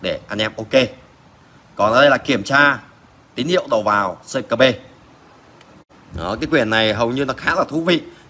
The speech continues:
cho anh em đi từng bước. Thì lúc này mình đã chốt chết I C thì chúng ta sẽ thay thế. Rồi, I C của khách hàng tạm thời mình để ở đây. Rồi,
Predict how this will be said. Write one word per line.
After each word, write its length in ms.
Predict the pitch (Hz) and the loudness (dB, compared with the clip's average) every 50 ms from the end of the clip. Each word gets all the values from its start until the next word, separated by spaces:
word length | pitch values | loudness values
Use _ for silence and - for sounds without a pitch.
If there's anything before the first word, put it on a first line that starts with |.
| - | 0
cho 120 | - - 127 | 2 2 4
anh 120 | 127 123 | 4 2
em 240 | 120 120 120 117 113 | 0 -2 -4 -4 -4
đi 100 | 120 117 | -6 -6
từng 180 | - 107 92 98 | -6 -6 0 2
bước. 180 | 139 165 165 - - - - - _ - _ _ - _ - - | 2 2 2 0 -6 -18 -20 -20 _ -20 _ _ -20 _ -8 -4
Thì 100 | 110 113 | -2 0
lúc 160 | 156 175 170 | 0 2 2
này 260 | 151 131 120 110 101 | 4 4 4 4 2
mình 160 | 98 107 101 | -2 -4 -4
đã 80 | 104 110 | -2 -2
chốt 320 | - - 180 202 202 - - - - _ _ _ _ | 2 4 4 4 4 0 -10 -20 -20 _ _ _ _
chết 180 | - 160 170 165 - - - | 2 2 2 2 -2 -10 -10
I 80 | 127 120 | -8 -4
C 100 | - - 139 139 143 117 - - - - - - - - - | -2 2 4 4 4 2 -2 -10 -20 -20 -20 -20 -20 -16 -12
thì 120 | 101 90 | -12 -12
chúng 80 | - 107 | -10 -10
ta 120 | 113 110 | -10 -10
sẽ 120 | 101 - 107 | -10 -12 -14
thay 160 | 98 113 107 | -14 -14 -12
thế. 300 | 101 101 107 123 131 - - - - - - - - - - - - - - - - - - - - - - - - - - - - - - - - - - - - - - - - - - - - - | -8 -6 -6 -6 -6 -8 -12 -20 -20 -20 -20 -20 -20 -20 -18 -18 -18 -18 -20 -20 -20 -18 -14 -14 -14 -14 -14 -16 -20 -20 -20 -20 -20 -20 -20 -20 -18 -18 -16 -16 -14 -16 -16 -16 -18 -18 -16 -14 -12 -2
Rồi, 180 | - 123 135 131 - - | 2 2 2 2 0 -4
I 100 | 139 131 | -6 -4
C 240 | - - 143 135 - | 0 2 2 2 2
của 80 | 104 | 0
khách 160 | 92 143 147 143 | -2 -2 0 0
hàng 200 | 135 120 107 - - - - - - | 0 0 0 -2 -8 -14 -18 -6 -2
tạm 180 | - 104 90 - - | -2 -2 -2 -2 -2
thời 160 | 104 101 92 | 0 0 0
mình 120 | 92 87 | 0 -2
để 120 | 80 85 82 | -2 0 2
ở 80 | 90 | 4
đây. 120 | 104 117 113 - - - - - - - - - - - - - - - - - - - - - - _ - - - - - - - - - - - - - - - - - - - - - - - | 4 4 4 2 -4 -18 -20 -20 -20 -20 -20 -20 -20 -20 -20 -18 -20 -20 -20 -20 -20 -20 -20 -20 -20 _ -20 -20 -20 -14 -10 -10 -10 -10 -14 -18 -20 -20 -20 -20 -20 -20 -18 -18 -16 -16 -18 -6 2
Rồi, 160 | - 117 120 | 4 4 4